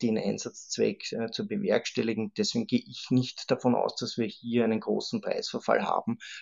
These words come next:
von den Fahrzeugen, die jetzt neu verkauft werden. Von den Fahrzeugen, die fünf, sechs, sieben Jahre alt sind,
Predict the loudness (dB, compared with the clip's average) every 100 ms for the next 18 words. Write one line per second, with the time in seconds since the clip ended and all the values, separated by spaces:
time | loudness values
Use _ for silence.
0 | 2 4 6 4 2 0 0 0 0 0
1 | 0 -2 -2 4 4 4 -4 -10 -16 -6
2 | 0 2 4 4 4 2 0 _ -8 -4
3 | -2 -2 -2 -4 -4 -4 -4 -8 -10 -20
4 | -6 0 0 0 -2 0 0 4 4 4
5 | 0 0 2 2 2 -2 -2 -6 2 4
6 | 6 4 0 0 2 2 2 4 4